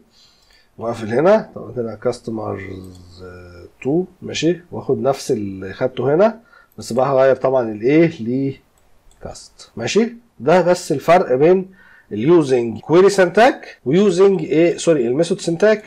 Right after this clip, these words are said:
ويوزنج الكويري سنتاك بمنتهى البساطه. وبنفس الطريقه اللي ممكن نحط فيها برضو ال-، اللي هو الدي تي او ديت، ممكن نحطها هنا برضو ونسلكت عليها بنفس الفكره تمامًا،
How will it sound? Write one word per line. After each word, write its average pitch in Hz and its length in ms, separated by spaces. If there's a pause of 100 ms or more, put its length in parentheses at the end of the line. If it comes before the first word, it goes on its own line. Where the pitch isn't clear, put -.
(180)
ويوزنج 151 580
الكويري 127 400
سنتاك 98 380
بمنتهى 117 520
البساطه. 123 540 (100)
وبنفس 147 600
الطريقه 160 520
اللي 107 120
ممكن 147 300
نحط 165 300
فيها 151 280
برضو 131 380
ال-، 104 240 (600)
اللي 92 120
هو 123 100
الدي 120 180
تي 135 160
او 147 220
ديت، 165 320
ممكن 165 160
نحطها 131 380
هنا 127 180
برضو 160 480
ونسلكت 135 680
عليها 120 300
بنفس - 720 (320)
الفكره 135 840
تمامًا، 101 680